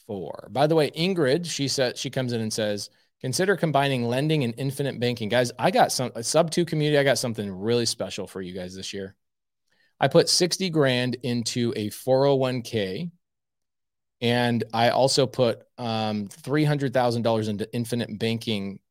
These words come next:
that I can now start borrowing in a brand new infinite banking, um, system. I'm gonna show you guys in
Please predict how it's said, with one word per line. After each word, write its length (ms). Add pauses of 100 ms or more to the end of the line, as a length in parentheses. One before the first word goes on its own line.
(220)
that 200
I 100
can 220
now 220
start 480
borrowing 500
in 120
a 40
brand 560
new 320
infinite 400
banking, 480 (220)
um, 480
system. 560 (580)
I'm 180
gonna 160
show 220
you 160
guys 380
in 320